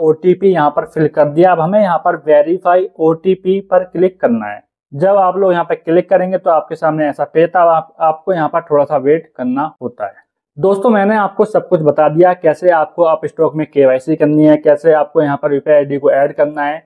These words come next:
तो आपको सब कुछ समझ में आ गया होगा और आपका अकाउंट तीन से चार दिन में बन जाता है। जब दोस्तों आपका अकाउंट बन जाता है, इसका दोस्तों आप लोग यहाँ पर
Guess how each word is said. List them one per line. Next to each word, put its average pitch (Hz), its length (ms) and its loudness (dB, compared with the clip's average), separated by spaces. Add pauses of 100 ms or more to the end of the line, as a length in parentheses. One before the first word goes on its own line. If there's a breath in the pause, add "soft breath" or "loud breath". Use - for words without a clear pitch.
(360)
तो 185 60 -2
आपको 170 420 -4
सब - 220 -10
कुछ 196 160 -2
समझ 151 240 -2
में 151 140 2
आ 143 160 0
गया 165 200 2
होगा 165 160 0
और 185 200 2
आपका 175 460 -2
अकाउंट 170 400 -4 (160)
तीन 196 300 2
से 180 200 0
चार 160 360 0
दिन 147 140 -4
में 170 240 -2
बन 139 220 -2
जाता 101 320 -6
है। 95 120 -14 (100)
जब 196 260 -4
दोस्तों 208 360 0
आपका 165 300 -2
अकाउंट 175 320 -2
बन 165 180 0
जाता 175 240 0
है, 180 60 4
इसका 180 240 -4
दोस्तों 165 320 -4 (120)
आप 151 200 0
लोग 175 180 0
यहाँ 156 220 -2
पर - 260 -6